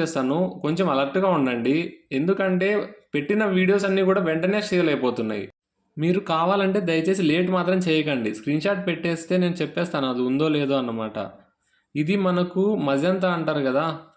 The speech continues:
ఆ టైప్లో వస్తుందండి. షేడ్స్ వస్తాయి దీంట్లో. మీకు క్లారిటీగా మజంతా అని చెప్పే కుదరదు, ఎందుకంటే గోల్డ్ షేడ్ కూడా వస్తుంది దీంట్లో. డిజైన్స్ అట్లున్నాయన్నమాట మనం ఇచ్చే శారీస్.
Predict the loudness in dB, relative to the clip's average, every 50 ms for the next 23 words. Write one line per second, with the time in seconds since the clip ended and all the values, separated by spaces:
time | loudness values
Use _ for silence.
0 | _ _ _ -6 -4 -4 -4 -2 -2 -2 -2 0 2 2 2 2 0 0 0 0
1 | 0 0 0 0 2 2 2 2 2 0 0 0 0 0 0 2 2 2 2 2
2 | 2 0 0 -2 -6 -18 -20 _ _ _ _ _ -6 -2 -2 -2 0 2 2 2
3 | 2 2 0 -2 -2 -2 -4 -2 -2 0 0 2 2 2 0 0 0 0 2 2
4 | 0 2 0 0 -2 -2 -2 -4 0 0 0 0 0 -2 -2 -2 0 0 0 2
5 | 0 0 0 2 0 0 0 0 2 2 4 4 2 2 2 2 2 2 2 4
6 | 2 2 0 0 -2 -2 0 2 0 0 0 0 0 0 -2 -4 -12 -20 _ _
7 | _ _ _ _ _ -2 0 2 2 4 2 2 2 2 0 0 0 0 0 0
8 | 0 0 0 0 0 0 0 0 0 2 0 0 0 0 0 -2 0 0 0 2
9 | 2 0 0 0 -4